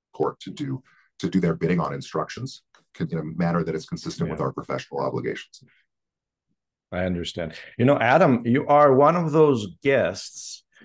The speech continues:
Speaker 2: who make me question the one-hour format that I chose for the show,
Speaker 1: <laughs>
Speaker 2: because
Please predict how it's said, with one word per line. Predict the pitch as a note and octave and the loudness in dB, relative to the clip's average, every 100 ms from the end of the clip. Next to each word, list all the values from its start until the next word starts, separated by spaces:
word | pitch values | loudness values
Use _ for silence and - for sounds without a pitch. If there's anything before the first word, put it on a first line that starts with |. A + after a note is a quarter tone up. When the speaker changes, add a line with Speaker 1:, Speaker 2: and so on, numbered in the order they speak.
| _ _ | _ _
Speaker 2:
who | - A#2 | 0 4
make | A#2+ C3 C3 | 4 4 2
me | C3 B2 | -2 -4
question | - B2 C3+ B2+ - B2 A2 | -2 0 0 -2 -6 -6 -4
the | G#2 G#2 | -2 0
one-hour | A2+ A#2 A#2 A2+ A2 | 0 0 -2 -2 -2
format | G2+ A2 A2+ A2 G2+ F2+ D#2+ _ _ _ _ _ - _ _ | -4 -6 -4 -4 -6 -8 -10 _ _ _ _ _ -20 _ _
that | F#2+ G2+ G2 - | -6 -4 -4 -4
I | G#2 F#2+ | -4 -4
chose | - A2+ A2 G2 F2+ - | -2 -2 -2 -4 -6 -12
for | - G2 | -8 -6
the | F2+ | -6
show, | - - A#2 A#2 F#2+ | -8 -2 0 2 0
Speaker 1:
<laughs> | E2+ | 0
Speaker 2:
because | - G#2 G2+ E2+ - | -2 -2 -2 -4 -10